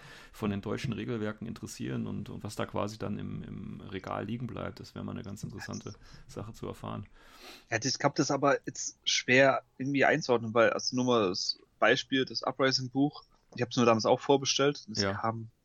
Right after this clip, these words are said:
Speaker 2: mein Gott, wie viele Monate kam das später, waren das sieben oder acht Monate
Speaker 1: Ja.
Speaker 2: Verzug.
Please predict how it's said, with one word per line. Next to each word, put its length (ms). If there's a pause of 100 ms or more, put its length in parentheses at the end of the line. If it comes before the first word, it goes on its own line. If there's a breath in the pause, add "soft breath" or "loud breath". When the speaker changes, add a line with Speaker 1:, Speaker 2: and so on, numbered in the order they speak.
(160)
Speaker 2:
mein 80
Gott, 140
wie 40
viele 140
Monate 180
kam 220
das 80
später, 460
waren 200
das 320 (340)
sieben 320
oder 160
acht 200
Monate 380 (220)
Speaker 1:
Ja. 220
Speaker 2:
Verzug. 400